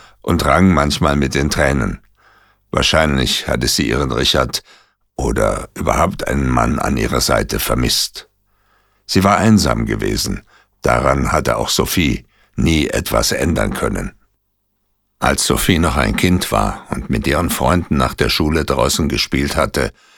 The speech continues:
war sie oft ins Dupont gekommen. Oma Schönbächler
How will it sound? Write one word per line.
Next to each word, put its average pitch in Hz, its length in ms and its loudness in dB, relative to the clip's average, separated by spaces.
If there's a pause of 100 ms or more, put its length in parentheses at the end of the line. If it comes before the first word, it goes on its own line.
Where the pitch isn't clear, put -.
(340)
war 90 180 4
sie 92 140 2
oft 113 320 2
ins 64 220 -2
Dupont 69 380 0
gekommen. 58 600 -2 (840)
Oma 110 280 6
Schönbächler 98 840 2